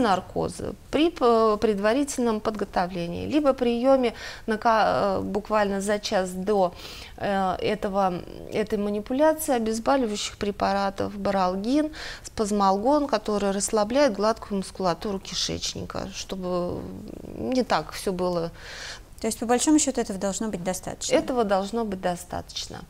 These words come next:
Speaker 1: Кроме колоноскопии, есть следующий вид исследования, тоже толстого кишечника, который совершенно безболезнен и тоже информативен, но там мы не заберём материал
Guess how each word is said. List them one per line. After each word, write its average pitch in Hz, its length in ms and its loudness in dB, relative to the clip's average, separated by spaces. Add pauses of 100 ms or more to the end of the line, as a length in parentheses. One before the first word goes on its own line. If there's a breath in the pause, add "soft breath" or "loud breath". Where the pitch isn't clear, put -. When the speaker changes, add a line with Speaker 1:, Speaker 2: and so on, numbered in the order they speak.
(400 loud breath)
Speaker 1:
Кроме 269 320 4
колоноскопии, 269 1000 2
есть 233 380 -2
следующий 214 640 -2
вид 254 180 -4
исследования, 254 800 0
тоже 233 420 0
толстого 226 520 -2
кишечника, 214 920 -6 (420 loud breath)
который 214 720 2
совершенно 202 760 0
безболезнен 240 1000 4 (380 loud breath)
и 285 100 4
тоже 196 500 2
информативен, 247 880 2
но 233 120 2
там 233 320 4
мы 202 100 2
не 190 160 2
заберём 185 540 0
материал 175 580 -4